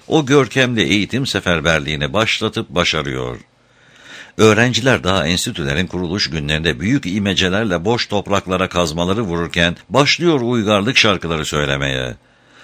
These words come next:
"Bozkır yeşillenecek, toprak vatandaşacak." demeye. Hak hukuk şiirleri, öyküleri yazmaya, okumaya.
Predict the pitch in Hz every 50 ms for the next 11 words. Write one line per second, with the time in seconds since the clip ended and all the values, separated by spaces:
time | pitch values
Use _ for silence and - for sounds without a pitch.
0 | - - _ - 82 92 87 - - - 107 117 101 95 95 90 - 98 98 90
1 | 92 87 87 87 - 104 107 - - - 107 104 92 - 95 98 - - - 98
2 | 98 - 107 101 98 92 98 90 - 92 87 104 113 120 - - 80 76 71 71
3 | 67 65 64 64 62 58 - _ _ _ _ _ - - - - - - - -
4 | 180 175 - - 139 139 - - 170 156 - - - - - 92 98 117 110 92
5 | 80 80 78 73 90 78 69 107 117 104 - - 101 101 101 98 - 85 82 78
6 | 78 67 67 71 76 76 76 71 76 - - 87 73 71 67 65 64 62 60 60